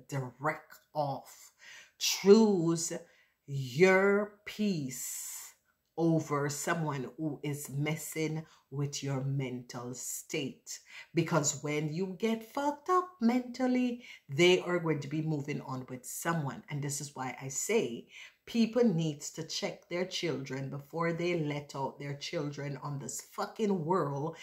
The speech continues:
and recognize that your children are mentally disturbed. Okay? Your children are mentally disturbed. Okay? And Capricorn, you need to be aware, because something is going to be coming out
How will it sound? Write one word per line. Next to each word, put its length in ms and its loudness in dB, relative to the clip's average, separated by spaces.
and 180 0
recognize 720 -2
that 220 -8
your 160 -2
children 680 -2
are 140 0
mentally 680 -4
disturbed. 1200 2
Okay? 540 0
Your 120 0
children 580 4
are 80 4
mentally 760 2
disturbed. 800 -4
Okay? 460 -2
And 360 0
Capricorn, 720 -2
you 100 -4
need 380 2
to 80 -8
be 340 -8
aware, 680 -2
because 540 0
something 640 0
is 160 -4
going 220 -4
to 100 -12
be 120 -8
coming 460 -4
out 280 -6